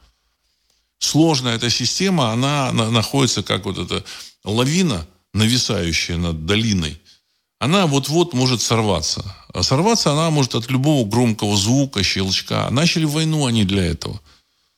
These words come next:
Тоже хотели там, а, а, отбить какие-то там, э,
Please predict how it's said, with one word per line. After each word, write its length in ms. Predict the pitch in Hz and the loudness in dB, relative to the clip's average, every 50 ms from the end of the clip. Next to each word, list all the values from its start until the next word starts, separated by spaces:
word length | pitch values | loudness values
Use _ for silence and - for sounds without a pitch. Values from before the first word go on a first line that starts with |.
| _ _ _ _ | _ _ _ _
Тоже 340 | - 143 165 165 147 127 117 | 2 4 6 6 6 4 2
хотели 440 | 98 - 104 92 104 123 123 117 101 | 0 -2 -4 -2 -2 -2 -2 -2 -2
там, 240 | - 98 95 92 92 | -2 -2 -2 -2 0
а, 120 | 92 92 | -2 -2
а, 400 | 87 85 90 90 90 90 95 104 | -2 -4 -4 -6 -6 -6 -4 -4
отбить 440 | 104 101 113 104 101 110 104 - - | -4 -2 -2 -2 -2 -2 -2 -4 -4
какие-то 480 | - 98 82 - - 87 82 - 85 | -6 -6 -6 -4 -4 -4 -4 -6 -6
там, 400 | 80 - 87 80 78 80 82 82 80 82 | -8 -6 -6 -6 -4 -4 -6 -6 -6 -6
э, 480 | 85 82 85 82 82 80 80 82 80 | -6 -6 -6 -6 -6 -6 -6 -4 -6